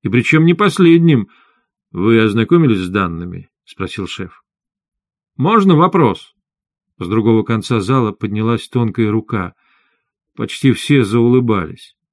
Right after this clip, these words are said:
«Спрашивай, Юля», — кивнул шеф.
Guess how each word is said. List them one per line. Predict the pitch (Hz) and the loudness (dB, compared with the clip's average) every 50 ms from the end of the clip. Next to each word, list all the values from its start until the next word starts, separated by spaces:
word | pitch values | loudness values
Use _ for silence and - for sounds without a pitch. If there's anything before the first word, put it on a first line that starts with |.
| _ _ _ _ _ _ _ _ _ _ _ _ _ _ _ _ _ _ | _ _ _ _ _ _ _ _ _ _ _ _ _ _ _ _ _ _
«Спрашивай, | _ - - - 165 147 117 92 - - 95 92 92 92 | _ -16 -6 -2 0 0 0 -2 -4 -6 -4 -4 -2 -2
Юля», — | 92 90 85 82 82 - - - _ _ _ _ _ | -2 -2 -4 -4 -8 -10 -14 -20 _ _ _ _ _
кивнул | _ - 98 98 101 98 95 | _ -6 -6 -4 -4 -6 -6
шеф. | 87 - - 98 95 - _ _ | -8 -10 -12 -14 -14 -16 _ _